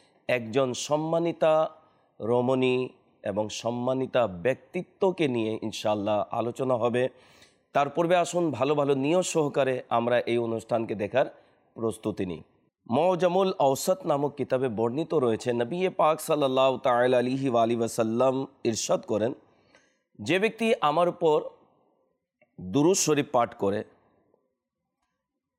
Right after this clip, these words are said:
তার দুরূদ আমার নিকট পৌঁছে যায়,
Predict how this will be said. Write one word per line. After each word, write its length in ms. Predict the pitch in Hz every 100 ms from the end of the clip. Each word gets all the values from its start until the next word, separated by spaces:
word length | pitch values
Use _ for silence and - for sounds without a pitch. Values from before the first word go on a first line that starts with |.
| -
তার 200 | 190 202
দুরূদ 340 | 185 202 214 -
আমার 340 | 143 143 175 170
নিকট 380 | 143 139 170 170 - _
পৌঁছে 460 | 151 160 156 143 113
যায়, 260 | 95 71